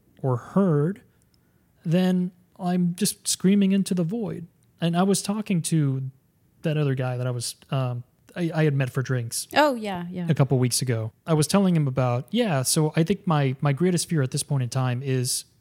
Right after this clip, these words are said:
Speaker 1: screaming into the empty void or realizing in ten years' time that I've just been doing that. Like, I've just been writing stuff and it's just been going straight into the incinerator, because there are people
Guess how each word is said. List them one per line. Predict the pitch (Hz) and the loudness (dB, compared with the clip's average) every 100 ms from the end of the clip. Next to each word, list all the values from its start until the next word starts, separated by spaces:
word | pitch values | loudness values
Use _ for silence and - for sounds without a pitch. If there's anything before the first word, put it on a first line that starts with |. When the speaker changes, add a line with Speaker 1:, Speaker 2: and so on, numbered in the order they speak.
| - | -8
Speaker 1:
screaming | - - 185 190 160 | -6 2 4 4 2
into | 147 143 | 0 -2
the | 135 | -2
empty | 131 131 | -4 -6
void | 123 127 143 - _ _ _ _ - | -6 -8 -10 -20 _ _ _ _ -4
or | 165 151 | 0 2
realizing | 165 156 147 127 127 | 0 -2 0 0 0
in | 120 | 0
ten | 120 143 | 0 0
years' | 127 117 | 0 -2
time | - 127 113 | -2 -2 -2
that | 117 117 - _ _ _ _ _ - | -6 -8 -12 _ _ _ _ _ -8
I've | 123 120 | -6 -2
just | 127 - | -2 -2
been | 131 | -2
doing | 120 123 113 | -2 -2 -4
that. | 107 131 | -10 -6
Like, | 120 | -2
I've | 120 120 | -2 0
just | 131 - | -2 -2
been | 131 | -2
writing | 127 139 139 | 2 2 2
stuff | 123 - 127 - | 0 0 0 0
and | 123 | -4
it's | 120 | -4
just | 123 - | -6 -6
been | 123 | -6
going | 120 120 117 | -4 -4 -4
straight | - 127 | -2 -2
into | 120 117 | 0 -4
the | 120 | -6
incinerator, | 117 113 147 170 196 214 | -6 -4 -4 -2 -2 -4
because | 180 160 160 139 | -4 -2 -2 0
there | 165 | 2
are | 156 | 0
people | - 226 226 - 139 127 131 | 0 -2 0 -2 -6 -6 -10